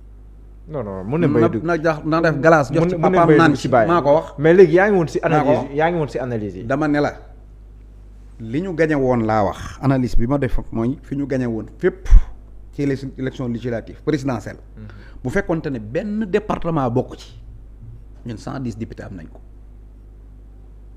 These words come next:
Speaker 2: Ñun Tamba lañ pertoon, Podor,
Speaker 1: Bakel, je
Speaker 2: Fouta,
Speaker 1: pense, pertoon ngeen ko.
Speaker 2: Bakel,
Speaker 1: Mhm.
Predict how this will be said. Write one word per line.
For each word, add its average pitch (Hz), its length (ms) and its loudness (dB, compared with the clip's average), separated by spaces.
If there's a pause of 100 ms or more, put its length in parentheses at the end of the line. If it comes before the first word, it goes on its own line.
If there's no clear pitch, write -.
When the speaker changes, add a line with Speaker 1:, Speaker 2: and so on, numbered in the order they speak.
(1600)
Speaker 2:
Ñun 120 160 -4
Tamba 120 320 0
lañ 101 160 -4
pertoon, 104 360 -10 (1500)
Podor, 123 340 -2 (400)
Speaker 1:
Bakel, 110 400 -10
je 110 80 -14
Speaker 2:
Fouta, 131 340 -2
Speaker 1:
pense, - 100 -10
pertoon 104 340 -10
ngeen 92 180 -14
ko. 87 80 -20 (100)
Speaker 2:
Bakel, 117 380 -4 (100)
Speaker 1:
Mhm. - 380 -20